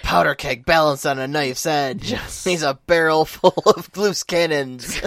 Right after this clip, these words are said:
Speaker 2: <laughs> It's, it's terrible, and you're still saying, "What?"
Speaker 1: Yes.
Speaker 2: Yeah, keep saying, "What?" Uh, but, yeah, it's, it's, it's so true that people tend to create these, um,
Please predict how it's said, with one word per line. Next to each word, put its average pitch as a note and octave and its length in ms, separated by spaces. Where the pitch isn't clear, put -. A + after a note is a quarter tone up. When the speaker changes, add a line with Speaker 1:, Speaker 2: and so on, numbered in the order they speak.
Speaker 2:
<laughs> - 140
It's, - 180
it's E3 200
terrible, A3 600
and F#3 120
you're D#4 200
still A#3+ 260
saying, D#3+ 320
"What?" C3 400
Speaker 1:
Yes. E3 280
Speaker 2:
Yeah, C#3 200
keep G3+ 160
saying, D#3+ 340
"What?" A2 320
Uh, A#2+ 500
but, D3+ 240
yeah, E3 320
it's, - 360
it's, - 480
it's C#3 180
so D3 220
true C#3+ 320
that B2 140
people A#2 600
tend B2+ 400
to - 100
create B2 560
these, A#2 500
um, G#2+ 420